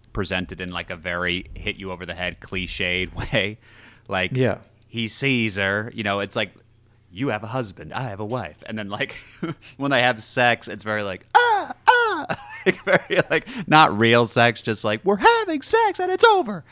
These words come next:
Speaker 1: And it's like, it just seemed like they went deliberately from step to step, shoving in your face, like, the requirements of having an affair and, like, leaving it at that, sort of shallow, I guess, vapid, like,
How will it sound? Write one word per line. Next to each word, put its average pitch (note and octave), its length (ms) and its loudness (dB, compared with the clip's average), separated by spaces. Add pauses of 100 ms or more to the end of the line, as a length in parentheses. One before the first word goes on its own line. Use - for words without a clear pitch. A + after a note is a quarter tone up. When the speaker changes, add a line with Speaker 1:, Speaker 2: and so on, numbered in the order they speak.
(160)
Speaker 1:
And A2 140 -6
it's A#2+ 140 -6
like, B2 200 -4
it A#2+ 140 -10
just C#3+ 180 -8
seemed D#3+ 160 -4
like C3 160 0
they A#2+ 140 2
went A#2 360 -2 (220)
deliberately A2+ 640 0
from G#2 240 -6
step - 360 -2
to G2+ 100 -6
step, F#2+ 520 0 (680)
shoving B2+ 480 4
in A#2 100 2
your G#2+ 160 2
face, G2+ 540 2
like, F#2 260 0
the G2 80 0
requirements G2+ 760 2
of F#2+ 80 -6
having F#2+ 320 2
an F2 80 -2
affair F2 400 -2
and, F2+ 160 -4
like, E2+ 180 -6
leaving E2+ 420 -8
it D#2+ 100 -10
at D#2 100 -14
that, - 340 -12
sort D#2+ 220 -12
of - 100 -16
shallow, G2+ 880 2 (520)
I F#2 120 -6
guess, F2 280 -4
vapid, F2 760 -2 (500)
like, D#2+ 340 -12